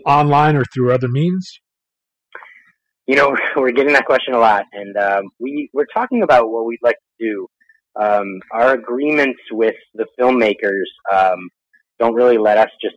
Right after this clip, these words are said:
Speaker 2: take the films. There are some that are publicly available anyway on, on YouTube, and, um, so we're just trying to figure out what, what would be the right thing. You know, we, we know we want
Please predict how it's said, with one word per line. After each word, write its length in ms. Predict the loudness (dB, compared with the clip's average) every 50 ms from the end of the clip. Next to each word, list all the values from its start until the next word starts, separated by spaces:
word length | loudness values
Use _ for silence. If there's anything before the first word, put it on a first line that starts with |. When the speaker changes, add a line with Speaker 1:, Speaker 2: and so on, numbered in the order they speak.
| _ _ -8
Speaker 2:
take 200 | -8 -8 -8 _
the 80 | -14 -12 -8
films. 320 | -4 -2 -2 0 -2 -2 -2
There 140 | 0 2 4
are 140 | 4 2 2 0 -2
some 200 | -2 -2 0 -2
that 120 | -2 -2
are 220 | 0 -2 -2 -4 -6 _ _
publicly 360 | -8 -8 -8 -8 -10 -8 -8 -6
available 340 | -6 -6 -6 -4 -6 -6 -8 -10
anyway 380 | -12 -10 -6 -4 -2 -2 -4 -6
on, 180 | -10 -12 -14 -18 _ _ -20
on 60 | -20 -18 -18
YouTube, 360 | -20 -16 -12 -12 -12 -10 -10
and, 140 | -12 -14 -14 _ _ _ -20 -20 -20 -20 -20 -20 _ _ -2
um, 340 | 0 2 2 2 0 -2 -8 -12 _ 2
so 80 | 4 4
we're 100 | 4 2
just 140 | 0 -4
trying 140 | -2 -2 -2
to 120 | -2 -2 -2
figure 220 | -2 0 4 4
out 200 | 4 6 4 2
what, 220 | 2 0 -2 -2 -2 _ _ _
what 140 | -10 -8 -8
would 120 | -8 -8 -8
be 120 | -8 -6
the 100 | -4 -4
right 200 | -4 -4 -6 -6 _
thing. 180 | -12 -12 -12 -14
You 140 | -16 -20 -20
know, 200 | -20 -20 -20 -20 -20 _ _
we, 340 | -12 -8 -8 -6 -6 -8 -8 -12 _ _ _ _ -8
we 140 | -6 -4
know 260 | 0 2 2 4 4 2
we 180 | 2 0 -2
want 360 | -2 0 2 2 2 0 -2